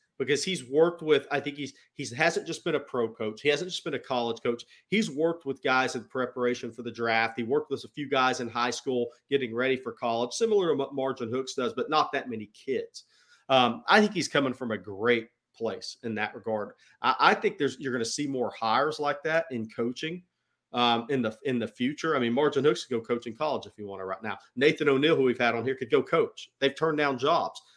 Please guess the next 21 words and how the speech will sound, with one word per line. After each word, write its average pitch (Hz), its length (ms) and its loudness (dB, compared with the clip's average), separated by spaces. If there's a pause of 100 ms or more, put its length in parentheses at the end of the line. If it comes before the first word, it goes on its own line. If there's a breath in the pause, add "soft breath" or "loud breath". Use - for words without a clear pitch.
(240 soft breath)
I 156 140 8
think 190 140 -2
you're 156 80 -2
gonna 143 160 4
see 139 260 0
a 135 60 4
transition 120 720 -2
to 120 60 0
more 113 200 0
guys 117 300 0
like 131 100 -2
that. 147 160 2
I 180 60 6
think 190 160 2
Chris 156 180 -2
Jackson's 139 380 -2
coming 135 240 -6
in 127 80 -4
with 117 200 -6
perfect 123 460 -6
timing, 120 400 2